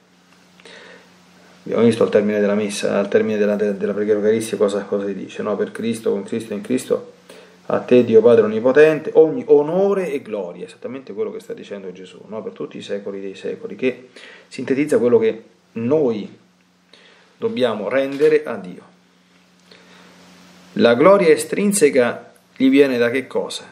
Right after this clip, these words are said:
Gli viene dalla creatura che perfettamente corrisponde, eh, alle grazie ricevute dal Signore,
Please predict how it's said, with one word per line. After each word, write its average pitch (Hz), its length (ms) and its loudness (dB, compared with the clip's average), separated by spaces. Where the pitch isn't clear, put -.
Gli 117 160 -12
viene 139 260 2
dalla 117 220 -4
creatura 156 760 -4
che 104 160 -12
perfettamente 127 1300 -6
corrisponde, 110 880 -4
eh, 95 460 0
alle 110 220 0
grazie 127 360 0
ricevute 123 240 -4
dal 123 120 -4
Signore, - 560 -6